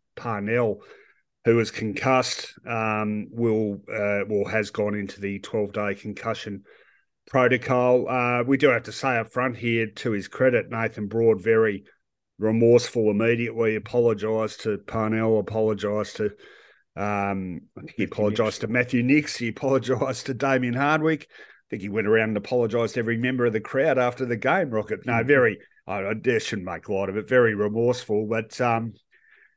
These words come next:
Speaker 1: gee, it was an ugly, ugly incident. I must say, I, I, I watched it, and given that the tackle was commenced as Parnell was on the boundary line and clearly gonna be taken over,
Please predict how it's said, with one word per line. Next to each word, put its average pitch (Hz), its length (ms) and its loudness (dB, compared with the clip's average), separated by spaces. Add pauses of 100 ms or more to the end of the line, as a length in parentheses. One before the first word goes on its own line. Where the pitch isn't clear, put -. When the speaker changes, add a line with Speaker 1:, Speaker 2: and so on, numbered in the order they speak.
(100)
Speaker 1:
gee, 156 100 6
it 143 60 4
was 131 160 2
an 131 80 0
ugly, 117 500 -2
ugly 143 320 4
incident. 147 260 0
I 160 40 0
must 196 200 0
say, 147 280 4
I, 135 140 2
I, 131 260 -2
I 131 140 -4
watched 139 400 0
it, 107 120 -4
and 135 100 -8
given 233 280 0
that 151 240 2 (580)
the 143 80 2
tackle 208 440 2
was 120 180 2
commenced 131 800 -4
as 117 180 -6
Parnell 117 540 0
was 113 180 0 (100)
on 135 280 0
the 113 80 -2
boundary 113 480 0
line 104 260 0
and 107 100 -6
clearly 160 440 0
gonna 107 240 -2
be 101 120 -6
taken 101 440 -6
over, 123 420 -4